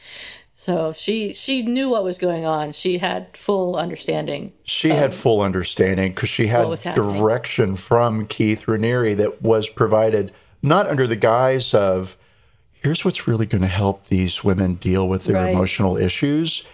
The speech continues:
Speaker 2: pain, and
Speaker 1: <laughs>
Speaker 2: working through the pain." It was,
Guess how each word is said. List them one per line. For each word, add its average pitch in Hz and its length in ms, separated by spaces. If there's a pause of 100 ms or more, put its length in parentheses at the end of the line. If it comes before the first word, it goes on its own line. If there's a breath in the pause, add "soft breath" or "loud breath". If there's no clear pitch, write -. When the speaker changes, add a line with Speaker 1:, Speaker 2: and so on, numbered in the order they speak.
(500 soft breath)
Speaker 2:
pain, 98 640 (420 soft breath)
and 92 340
Speaker 1:
<laughs> - 40
Speaker 2:
working 113 320
through 139 320
the 117 80
pain." 90 400 (100)
It 147 160
was, 135 240